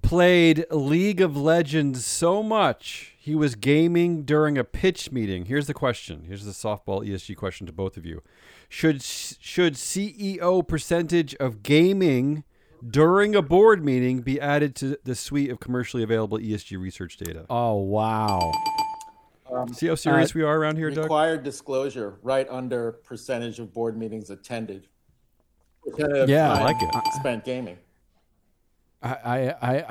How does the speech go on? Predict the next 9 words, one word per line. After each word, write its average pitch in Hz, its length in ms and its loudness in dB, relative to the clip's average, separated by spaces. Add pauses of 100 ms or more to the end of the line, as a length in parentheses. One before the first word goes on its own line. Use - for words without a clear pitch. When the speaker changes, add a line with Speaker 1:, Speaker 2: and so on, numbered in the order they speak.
Speaker 2:
I 165 60 4
do 156 240 0
think 147 200 0
that 117 200 2
should 127 180 2
be 120 120 2
required 104 500 2
disclosure. 95 680 -2 (200)
And 139 400 2